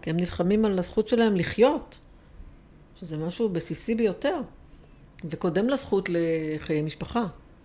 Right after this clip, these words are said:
אבל, אה, חשוב שאנחנו נכיר בשוני בתוכנו, ונוכל, אה, להילחם עבור כולם, בלי הצורך ל-, לתעדף מישהו, אלא נ-,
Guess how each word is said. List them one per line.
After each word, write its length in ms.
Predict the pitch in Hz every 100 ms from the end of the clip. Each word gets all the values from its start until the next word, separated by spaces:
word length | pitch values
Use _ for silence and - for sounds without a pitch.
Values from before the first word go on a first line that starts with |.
| - - - - - -
אבל, 420 | 147 135 151 156
אה, 100 | 160
חשוב 400 | - - - 381
שאנחנו 360 | 254 220 214 196
נכיר 300 | 180 294 269
בשוני 440 | 185 - 233 226
בתוכנו, 680 | 170 175 - 156 147 156 165 - - - - - - - - 147
ונוכל, 680 | 139 160 160 - 202 226 254
אה, 280 | 240 220 208
להילחם 580 | 196 190 180 180 208 208
עבור 280 | 185 156 180
כולם, 480 | - 196 170 160 175 196 - - - - -
בלי 840 | - 143 175 247 277 277 269 269 262
הצורך 500 | 247 - 254 262 -
ל-, 420 | 247 240 240 240 240
לתעדף 680 | 226 - 233 180 220 254 -
מישהו, 440 | 180 - 160 151
אלא 360 | 165 165 165 165
נ-, 140 | 165